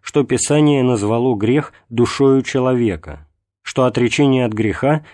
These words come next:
сделалось отречением от себя. Падший человек принял в себя обольстившего его сатану и сделался жилищем сатаны.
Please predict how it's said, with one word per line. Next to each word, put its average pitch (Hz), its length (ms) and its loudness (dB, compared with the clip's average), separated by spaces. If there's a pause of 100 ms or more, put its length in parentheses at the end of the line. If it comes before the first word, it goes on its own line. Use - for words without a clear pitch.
(100)
сделалось 139 680 0
отречением 131 720 0
от 120 140 -4
себя. 110 520 -4 (920)
Падший 123 380 0
человек 113 540 -2 (260)
принял 131 400 2
в - 100 -10
себя 127 460 -2 (160)
обольстившего 123 840 -2
его 120 240 2
сатану 120 640 -2 (480)
и 117 80 0
сделался 139 640 0
жилищем 117 560 0
сатаны. 107 640 -2